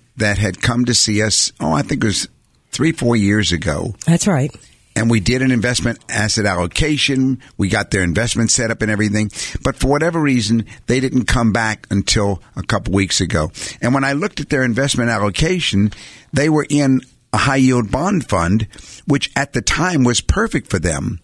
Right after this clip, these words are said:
Speaker 2: Right.
Speaker 1: But if they had been coming back on a regular basis, I would have had them out of that fund long ago. And you're exactly right.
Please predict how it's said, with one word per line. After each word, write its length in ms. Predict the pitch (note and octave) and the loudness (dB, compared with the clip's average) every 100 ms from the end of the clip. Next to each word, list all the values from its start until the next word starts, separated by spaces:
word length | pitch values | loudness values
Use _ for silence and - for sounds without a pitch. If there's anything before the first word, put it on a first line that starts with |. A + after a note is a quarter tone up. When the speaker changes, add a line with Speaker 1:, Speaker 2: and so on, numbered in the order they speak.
| _ | _
Speaker 2:
Right. 280 | D3+ C3 - - _ - _ _ _ _ | 0 2 -2 -8 _ -20 _ _ _ _
Speaker 1:
But 240 | C3 C3+ | -2 0
if 160 | C3+ - | -2 0
they 180 | C3 B2 | 0 2
had 300 | A#2+ G#2+ F#2 | 0 0 -2
been 220 | G#2+ G#2 - | -2 -2 -4
coming 380 | - A#2+ A2 F#2+ | -2 0 2 2
back 360 | D#2+ C3+ C#3+ | 0 -2 -2
on 120 | A2+ G#2 | -2 -2
a 80 | |
regular 440 | G2 A2+ G2 F#2+ F2 | 0 -2 0 0 0
basis, 800 | D#2 D3+ A3+ - F#2 - - - _ _ _ - | 0 0 2 2 0 -2 -2 -4 _ _ _ -2
I 140 | A#2 | 0
would 140 | A2 | 0
have 60 | G#2 | 2
had 240 | A2+ G#2+ | 0 0
them 180 | F#2 G2 - | 0 -4 -4
out 200 | A#2 G3 | -2 0
of 120 | E3 | 0
that 240 | F#2 F#2+ - | -2 -4 -4
fund 520 | - D2+ D2 F#2+ F2 - _ _ _ _ | -2 0 2 0 0 -6 _ _ _ _
long 440 | F2+ G2+ D3+ F3+ | 0 2 4 2
ago. 500 | G2+ E2+ D#2+ E2+ F#2 - _ - - - | 0 -2 -2 -4 -6 -8 _ -20 -20 -6
And 160 | - C3+ | -2 2
you're 140 | D3+ | 2
exactly 480 | C#3 D3 B2+ - B2+ | 2 0 -2 -2 -2
right. 320 | C3+ C#3+ D#2+ | 0 0 -4